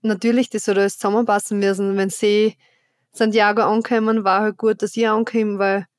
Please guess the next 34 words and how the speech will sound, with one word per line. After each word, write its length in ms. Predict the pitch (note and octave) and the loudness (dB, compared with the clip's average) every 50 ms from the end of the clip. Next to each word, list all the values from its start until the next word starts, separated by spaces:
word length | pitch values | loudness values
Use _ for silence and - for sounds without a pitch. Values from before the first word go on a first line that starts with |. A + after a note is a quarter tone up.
| _ _ _ _ _ _ _ | _ _ _ _ _ _ _
wir 140 | G#3+ A3 G#3 | -6 -2 -2
haben 140 | G#3 G#3 G#3 | 0 0 0
im 140 | G#3 G3+ | 0 -2
Sommer 320 | G3 - A3 G3+ G#3 G#3 G#3 | -2 -2 -2 0 0 0 -2
ein 120 | G3+ F#3+ | -2 0
Taxi 420 | - G3+ G#3+ - - - - A3 F#3 | 0 0 0 0 -4 -4 0 0 0
auf 240 | F#3 F3+ - - | 0 -2 -4 -6
und 340 | F3+ F3 F3 F3 F3 F3+ - _ _ _ _ _ _ _ _ _ | -6 -4 -4 -4 -4 -6 -10 _ _ _ _ _ _ _ _ _
nachher, 240 | - A3 G#3+ G3 G#3 | -4 -2 -2 0 0
dass 300 | G#3 G3+ G3 - - - | -2 -2 -4 -4 -10 -16
die 160 | _ - G#3+ | _ -8 -4
ganze 280 | F#3+ G#3 G3+ G#3 G3 G#3+ | -2 0 0 0 0 0
Mannschaft 400 | G3+ G3 G3+ G3+ - G#3 - - | 0 0 0 0 -2 -2 -2 -2
auf 100 | G3+ G3 | -2 0
mich 160 | G#3+ G#3 G#3 | 0 0 2
warten 320 | G3 F#3+ F#3+ F#3 - A3 A3 | 4 2 2 2 0 -2 0
muss, 280 | A3 A3 A3 A3 - | 2 2 2 2 0
das, 500 | - G3+ G3+ - - - - - - - _ | -2 -4 -4 -4 -6 -12 -14 -16 -18 -16 _
das 240 | F#3 F#3 F#3+ F#3 - | -10 -10 -10 -10 -4
geht 240 | - G3 F#3 F#3+ G#3+ | -2 -2 -2 0 0
nicht. 180 | G3+ G3 F#3+ | -2 -2 -2
Und 240 | F#3 F#3 F#3 - - | -2 -4 -6 -4 -2
da 300 | F#3+ F#3+ F#3+ F#3 F3+ - - _ _ _ _ _ _ _ _ _ | -2 0 0 0 -2 -6 -12 _ _ _ _ _ _ _ _ _
muss 200 | - A#3+ B3+ B3 | 2 2 4 4
man 100 | C4+ C#4 | 4 2
schon 160 | - C4+ B3+ | 2 2 2
ein 80 | C4 A#3 | 2 2
bisschen 500 | B3 C4+ - - - C#4 C4+ C#4 C4+ B3 - _ - | 0 -2 -2 -2 -2 0 0 0 0 -2 -6 _ -4
organisieren, 760 | - A3+ A#3 A3+ A#3 A3+ A#3+ A#3 - - A#3+ A#3+ B3 C4 B3+ | -2 0 2 2 2 2 2 0 -2 -2 -2 0 2 2 2
aber 340 | A#3 G#3+ G#3 G#3 G#3 G#3 G3 | 2 2 2 2 2 0 0
das 200 | G3+ G#3+ - - | -2 -4 -2 0
taugt 320 | G#3 F#3+ G3+ G3+ - - | 0 0 0 -2 -2 -2
mir. 220 | B3 B3 B3 A#3+ | 0 0 2 2
Und 400 | A3 G#3+ G#3+ G#3 - - - - | 0 -2 -4 -6 -10 -16 -20 -20